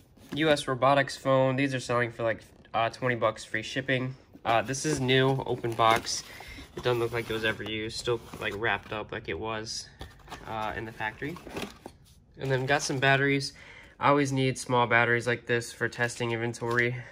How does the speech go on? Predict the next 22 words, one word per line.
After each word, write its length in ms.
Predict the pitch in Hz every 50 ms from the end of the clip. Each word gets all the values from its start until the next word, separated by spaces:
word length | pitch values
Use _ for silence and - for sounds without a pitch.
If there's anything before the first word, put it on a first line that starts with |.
| - - - - -
Um, 340 | - 117 117 113 113 107 113
so 200 | - - - 123
yeah, 120 | 123 95
that's 180 | 92 98 104 -
for 120 | - - 123
my 140 | 117 110 107
own 200 | 120 131 135 135
sake. 460 | 135 - - 135 127 127 131 131 - - - - - - - - - -
This 120 | 127 123 120
multi-card 600 | 131 131 131 131 - 127 123 - 131 123 120 110
reader, 240 | 120 117 113 123 117 110
I'm 80 | 110
just 100 | 107 -
gonna 140 | - 104 101
donate. 500 | 98 - 113 107 110 107 110 107 - - - - - - - - - - - - - -
Um, 280 | - 120 117 113 113
we 60 | 127 135
got, 200 | 156 147 - - - -
uh, 240 | 147 139 131 127
some 200 | 127 - - 143
remotes 340 | 135 127 143 147 151 123 -
here. 460 | - - 156 147 143 139 139 135 135